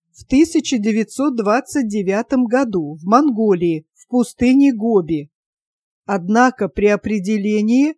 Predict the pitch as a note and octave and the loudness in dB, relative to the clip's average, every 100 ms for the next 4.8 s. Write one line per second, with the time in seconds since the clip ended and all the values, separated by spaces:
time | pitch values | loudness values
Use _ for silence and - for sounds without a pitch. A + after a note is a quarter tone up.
0 | - G3 A3 F#3+ C#4+ E4 D4 - C#4+ - | -6 -2 -2 0 0 0 -4 -2 -4 0
1 | B3+ G#3+ F3+ F3 D#3+ A3+ A3 A#3+ C4+ A3 | 0 2 0 -4 0 0 2 4 4 2
2 | G3+ - G#3 F3+ E3+ G#3 D4 - _ _ | -2 -2 -2 -2 -2 2 2 0 _ _
3 | _ - A#3 C4 C#4+ D4 C#4 C#4+ G#3 G#3 | _ -4 0 4 4 2 2 2 2 2
4 | B3+ B3 - A#3+ F3 - F#3 D3+ | 0 -2 0 2 0 -4 -10 -10